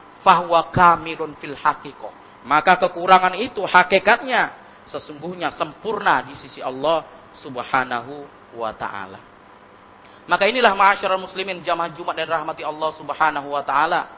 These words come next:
beberapa poin yang perlu kita ingatkan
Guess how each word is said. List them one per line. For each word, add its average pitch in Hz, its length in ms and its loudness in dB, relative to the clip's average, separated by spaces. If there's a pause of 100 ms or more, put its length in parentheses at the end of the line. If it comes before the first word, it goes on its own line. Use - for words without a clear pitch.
(640)
beberapa 139 400 -4
poin 151 420 -2 (380)
yang 120 160 -14
perlu 151 160 -12
kita 151 240 -6
ingatkan 156 480 -4